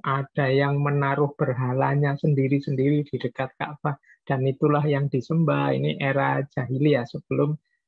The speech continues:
Nabi terjadi penyimpangan yang luar biasa sejak haji ini disyariatkan zaman Nabi Ibrahim. Nah, Islam nanti datang membersihkan itu semua dengan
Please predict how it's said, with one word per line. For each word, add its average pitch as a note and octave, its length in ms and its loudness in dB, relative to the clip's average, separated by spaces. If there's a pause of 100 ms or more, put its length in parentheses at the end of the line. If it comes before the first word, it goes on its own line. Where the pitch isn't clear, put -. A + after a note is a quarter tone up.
(100)
Nabi B2+ 480 -2
terjadi C#3 800 0 (400)
penyimpangan D3 800 2
yang C#3 200 0
luar C#3 360 2
biasa D3+ 680 -2
sejak - 440 -4 (680)
haji C3+ 560 -2
ini D#3 160 2
disyariatkan D3 1400 -2
zaman C3 560 -2
Nabi C#3+ 640 0 (160)
Ibrahim. A2+ 1040 -4 (1040)
Nah, C3+ 480 -2
Islam C#3 480 -2
nanti C3 400 -6
datang D3 480 -2
membersihkan C#3+ 880 -2
itu C3 240 -6
semua C3 560 -4
dengan C#3+ 400 -2